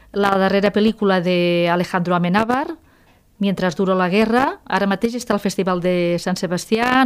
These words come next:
optant al premi, etcètera, etcètera. Una pel·lícula, diguéssim, històrica, sobre la guerra civil.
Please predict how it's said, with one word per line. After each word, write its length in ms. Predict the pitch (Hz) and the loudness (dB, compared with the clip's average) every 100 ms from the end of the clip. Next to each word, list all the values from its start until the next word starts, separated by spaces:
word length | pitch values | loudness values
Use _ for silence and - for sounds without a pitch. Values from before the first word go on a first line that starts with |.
| 214 | 2
optant 300 | - 185 170 | 0 0 0
al 80 | 175 | -2
premi, 540 | 208 220 233 240 233 | 0 2 4 4 2
etcètera, 420 | 170 202 196 196 | 2 -2 -2 -2
etcètera. 440 | 175 214 208 269 320 - - - - | -2 -2 2 2 2 -2 -20 -20 -8
Una 80 | 185 | -4
pel·lícula, 460 | 190 180 185 180 175 170 | -2 -2 0 0 2 0
diguéssim, 440 | 170 175 175 185 170 | 0 -2 -2 -2 -4
històrica, 640 | - 196 214 226 277 285 | -2 2 2 4 2 2
sobre 420 | 277 - - 165 | -2 -8 -10 -6
la 120 | 160 160 | -4 -2
guerra 180 | 165 165 | -4 -6
civil. 460 | - 180 285 349 | -4 0 0 0